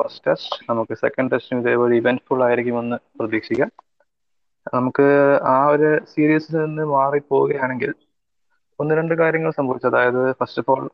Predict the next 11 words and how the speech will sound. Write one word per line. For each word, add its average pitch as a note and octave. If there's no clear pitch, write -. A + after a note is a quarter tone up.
I B2+
പി D3
എൽ C#3
reschedule C3
ചെയ്തു. B2+
ഐ A#2+
പി B2
എൽ B2
September B2
fifteen B2+
തൊട്ട് B2